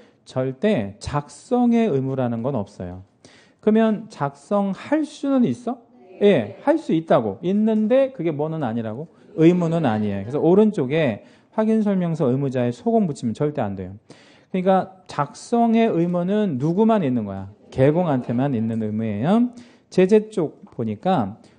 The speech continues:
확인 설명을 제대로 안 했대. 옛날에는요, 업무 정지를 해버렸어요. 확인 설명 의무를 제대로 안 하면. 그래가지고 업무 정지 랭킹 일 위가 이 확인 설명이야.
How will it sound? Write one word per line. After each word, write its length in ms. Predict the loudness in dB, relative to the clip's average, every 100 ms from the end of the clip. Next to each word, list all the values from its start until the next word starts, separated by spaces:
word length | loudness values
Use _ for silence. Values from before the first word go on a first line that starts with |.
| _
확인 400 | -2 2 4 4
설명을 520 | 4 2 2 0 -2
제대로 360 | -2 0 2 0
안 120 | -2
했대. 560 | -4 -4 -2 -2 -4 -6
옛날에는요, 920 | -4 0 0 2 2 2 0 -2 -4 -6 -10 _ _ _
업무 320 | 0 4 4
정지를 420 | 2 2 0 -2
해버렸어요. 760 | -4 -4 -6 -8 -8 -6 -6 -10 _ _
확인 300 | -2 0 0
설명 340 | -2 -4 -2 -2
의무를 380 | -2 -2 -4
제대로 320 | -4 -4 -4 -4
안 120 | -6
하면. 340 | -4 -2 -2 -6 -20 _ _
그래가지고 500 | 0 4 4 4 2
업무 240 | 2 2 0
정지 640 | 0 -2 -2 0 2 0 0
랭킹 520 | -4 -4 -4 -6 -4
일 180 | -6 -4
위가 340 | -2 0 -2 -2
이 120 | -4
확인 340 | -4 -2 0
설명이야. 560 | 0 -2 -6 -8 -10 -14